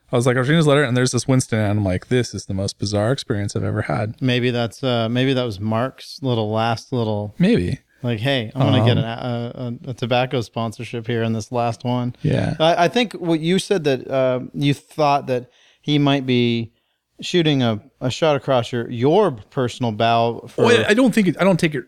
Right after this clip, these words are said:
Speaker 1: I don't think
Speaker 2: No,
Speaker 1: that's
Speaker 2: I know
Speaker 1: what it
Speaker 2: you
Speaker 1: is.
Speaker 2: don't. I know you don't, but
Speaker 1: But
Speaker 2: I
Speaker 1: it's
Speaker 2: don't think
Speaker 1: people,
Speaker 2: you're
Speaker 1: it's
Speaker 2: even
Speaker 1: people
Speaker 2: right.
Speaker 1: like me.
Speaker 2: Yeah, I don't, I don't think you're right. Uh, I'm even saying like you, it would be,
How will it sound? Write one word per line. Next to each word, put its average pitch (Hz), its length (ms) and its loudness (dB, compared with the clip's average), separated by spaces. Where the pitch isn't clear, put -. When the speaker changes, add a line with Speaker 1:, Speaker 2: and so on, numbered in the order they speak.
Speaker 1:
I 156 60 2
don't 170 140 4
think 165 160 4
Speaker 2:
No, 214 80 6
Speaker 1:
that's 214 140 6
Speaker 2:
I - 20 4
know 247 100 6
Speaker 1:
what 240 80 6
it - 20 4
Speaker 2:
you 214 60 6
Speaker 1:
is. 160 240 4
Speaker 2:
don't. 120 80 -4
I 143 100 2
know 185 120 4
you 180 140 2
don't, 117 280 0
but 135 80 0
Speaker 1:
But - 20 4
Speaker 2:
I 180 80 8
Speaker 1:
it's 247 100 8
Speaker 2:
don't 226 100 2
think 180 140 6
Speaker 1:
people, 262 120 8
Speaker 2:
you're 220 100 8
Speaker 1:
it's 127 100 4
Speaker 2:
even 117 60 2
Speaker 1:
people - 160 6
Speaker 2:
right. 180 140 6
Speaker 1:
like 170 260 4
me. 104 300 -2
Speaker 2:
Yeah, 175 300 2
I 175 100 4
don't, 190 160 2
I 170 80 2
don't 185 140 2
think 190 180 0
you're 156 100 2
right. 156 300 4
Uh, 127 220 0
I'm 143 220 2
even 165 220 2
saying 151 300 2
like 143 380 0
you, 110 300 0
it 139 160 2
would 135 280 0
be, 156 180 2